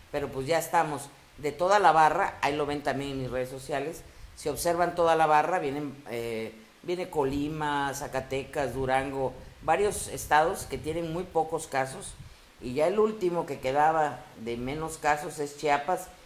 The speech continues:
y a partir de ahí ya vienen todos los naranjas y los demás. Entonces, eh, hay que estar muy pendientes porque no, no está nada escrito. Y a partir del primero de junio, entonces, empieza el tema de la,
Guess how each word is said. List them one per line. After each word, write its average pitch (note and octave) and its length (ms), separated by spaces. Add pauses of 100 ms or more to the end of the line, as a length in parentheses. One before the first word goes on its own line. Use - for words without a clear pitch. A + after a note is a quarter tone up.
(120)
y C3 60
a C#3 100
partir D#3 320
de D#3 80
ahí D#3 140
ya D3+ 100
vienen D#3 280
todos D3 180
los C3 180
naranjas E3+ 880 (100)
y F#2 140
los A2 160
demás. G#2+ 480 (720)
Entonces, D3+ 680
eh, B2 480
hay D3 120
que E3 80
estar E3 240
muy F#3 200
pendientes F3 600
porque D3 260
no, D#3 240
no F#3 160
está F#3 280
nada D#3 260
escrito. B2+ 520 (920)
Y A#3+ 460
a D#3+ 180
partir D#3 300
del E3+ 120
primero D3+ 360
de C#3+ 100
junio, G#3 280
entonces, F#3 460
empieza D3 640 (100)
el A#2+ 460
tema C#3 260
de B2+ 120
la, F#2+ 400